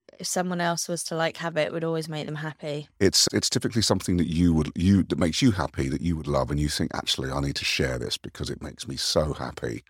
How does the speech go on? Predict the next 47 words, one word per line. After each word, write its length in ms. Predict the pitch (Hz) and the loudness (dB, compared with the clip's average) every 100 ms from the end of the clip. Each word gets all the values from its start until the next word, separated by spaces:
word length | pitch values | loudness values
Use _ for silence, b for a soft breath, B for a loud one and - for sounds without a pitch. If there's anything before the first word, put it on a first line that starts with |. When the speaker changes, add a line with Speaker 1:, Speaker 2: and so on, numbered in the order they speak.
| b b | b b
Speaker 1:
Coffee? 300 | - - 71 | -8 -4 -2
Speaker 2:
I'm 60 | 233 | -2
sure 460 | - 76 73 69 - | 0 0 0 0 0
some 180 | 73 | 0
Speaker 1:
Um, 360 | 69 190 98 101 233 | 0 0 -2 -4 -6
Speaker 2:
<laughs> 140 | - - | -8 -4
coffee. 540 | - - - - 110 - | -2 0 0 2 0 2
<laughs> 1160 | - 554 - - - - - - - - 143 127 | 4 4 4 2 0 2 0 0 -8 0 2 4
We've, 180 | 139 - B | 2 0 B
we've 120 | 160 165 | 2 4
not 180 | 202 | 4
had 120 | 202 233 | 4 4
a 120 | 233 | 6
Speaker 1:
<laughs> 40 | |
Speaker 2:
stimulant 380 | 277 104 87 - | 8 8 8 6
in 160 | 113 95 | 4 4
there 260 | 101 147 160 | 6 6 6
yet. 280 | 131 196 - | 6 4 4
Um, 240 | 117 131 147 | 4 4 6
Speaker 1:
Um, 600 | 262 277 277 277 285 285 _ _ _ _ _ _ | 6 6 4 2 0 -4 _ _ _ _ _ _
I'm 120 | 294 330 | 2 4
gonna 100 | 285 | 4
say 160 | 240 | 4
a 40 | 190 | 2
bike 400 | - 214 - - | 6 4 4 -2
ride. 340 | - 190 208 - - | -6 -4 -4 -6 -6
Speaker 2:
Oh, 560 | 101 190 320 403 135 80 - | 0 2 4 2 2 0 2
that's 200 | 180 - | 2 4
really 140 | 160 | 4
good, 220 | 107 - | 4 0
'cause 140 | - 101 | 0 -4
I 40 | |
don't 240 | 87 143 113 | -2 -2 0
think, 240 | 120 92 107 | 2 2 4
I've 240 | 143 131 | 4 6
now 140 | 107 | 6
got 160 | 90 - | 4 0
to 80 | 87 | 0
go 120 | 85 | 2
back 220 | 78 76 | 2 2
at 80 | - | 0
some 200 | - 78 | 0 2
stage, 440 | - - - - - | 2 0 -2 -8 -4
'cause 160 | 87 | 0
we'd 140 | 107 110 | 2 6
like 160 | 110 | 6
to, 120 | - | 4